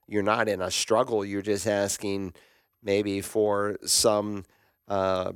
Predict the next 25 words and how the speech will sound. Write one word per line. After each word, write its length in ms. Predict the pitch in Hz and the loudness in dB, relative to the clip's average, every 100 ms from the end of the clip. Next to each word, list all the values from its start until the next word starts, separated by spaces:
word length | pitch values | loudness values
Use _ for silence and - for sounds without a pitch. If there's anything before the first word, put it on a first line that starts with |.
| 92 | -6
ministry 640 | 117 123 131 - - 123 | 0 2 2 0 0 0
need 440 | 117 117 120 104 98 | 0 -2 0 -2 -2
that 240 | 90 - | -4 -4
you 80 | 101 | 0
want 160 | 101 | 0
to 40 | 98 | 0
see 240 | - 107 | -2 -2
God 300 | 95 101 98 | 0 2 2
put 160 | - 98 | -2 -6
his 200 | 92 - | -4 -4
hand 280 | 101 95 95 | -2 -2 -2
over 260 | 92 92 | -4 -6
and 120 | 90 | -8
to 80 | 90 | -8
bless. 360 | - 95 87 - | -2 0 0 0
Sometimes 640 | - 143 156 139 143 135 | 2 2 2 2 2 0
as 160 | 120 120 | -2 -2
a 60 | |
pastor, 540 | 123 127 117 131 - 90 | 0 0 0 -2 -2 0
I 100 | 92 | 0
will 220 | 101 101 | 0 -2
even 200 | 107 107 | -2 -2
ask 260 | 107 104 - | 0 -2 -4
the 100 | 101 | -6
church 440 | - 107 101 | 0 0 0